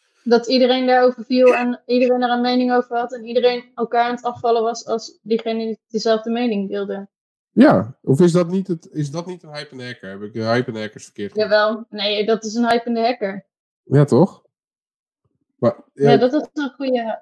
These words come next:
Speaker 1: goede hype. Even kijken, wat waren nog meer goede hypes? Moeten mensen in de
Speaker 2: Maar
Speaker 1: comments
Speaker 2: je moet
Speaker 1: ook,
Speaker 2: je
Speaker 1: eh,
Speaker 2: voorstellen, die hype was zo heftig dat Zoom heeft gewoon een bedrijf gekocht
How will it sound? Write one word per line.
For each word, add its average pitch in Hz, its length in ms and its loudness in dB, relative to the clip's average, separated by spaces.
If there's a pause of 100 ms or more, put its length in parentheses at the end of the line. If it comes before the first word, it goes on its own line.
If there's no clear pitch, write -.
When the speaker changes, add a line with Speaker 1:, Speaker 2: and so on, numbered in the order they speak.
Speaker 1:
goede 254 260 4
hype. 220 340 2 (420)
Even - 200 -16
kijken, 226 200 2
wat 208 100 -2
waren 226 200 -4
nog 220 100 -4
meer 226 140 -4
goede 214 220 -2
hypes? 190 440 -10
Moeten 214 260 -8
mensen 214 220 -6
in 214 60 -4
de 160 60 2
Speaker 2:
Maar 190 80 6
Speaker 1:
comments 208 240 -4
Speaker 2:
je 202 100 -4
moet 185 80 6
Speaker 1:
ook, - 80 -2
Speaker 2:
je 214 60 -6
Speaker 1:
eh, 202 100 -10
Speaker 2:
voorstellen, 139 440 -2
die 127 140 -2
hype 165 240 0
was - 220 -8
zo 180 240 2
heftig 196 560 -2 (460)
dat 131 300 -8 (160)
Zoom 151 440 0
heeft 131 460 -6 (140)
gewoon 143 220 -4
een 135 80 -2
bedrijf 131 420 2
gekocht - 480 -6